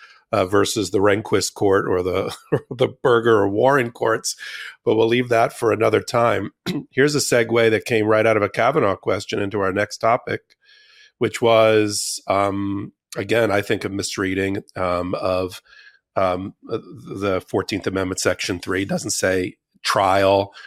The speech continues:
indictment, and conviction. It says engaged. And he said, "Well, what if your guy was, um, i-, indicted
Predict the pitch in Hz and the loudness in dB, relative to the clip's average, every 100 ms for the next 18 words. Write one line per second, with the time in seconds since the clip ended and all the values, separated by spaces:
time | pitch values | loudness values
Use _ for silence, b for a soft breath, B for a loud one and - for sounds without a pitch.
0 | B 101 95 95 107 - 101 98 98 95 | B -6 -2 -2 -2 0 0 0 -2 -4
1 | 98 95 92 - 101 98 104 - - 98 | -4 -2 -2 0 0 0 -4 -6 -4 -2
2 | 95 90 95 95 95 98 143 - - B | 0 -2 -4 -4 -2 -2 -4 -6 -10 B
3 | B B 110 107 117 110 113 113 107 104 | B B 0 2 4 4 4 2 2 0
4 | 101 95 95 98 - - 92 87 147 b | 2 2 2 -2 -4 -4 -2 -2 -4 b
5 | b b - 127 113 95 135 - - | b b -10 -6 -2 0 0 -2 -8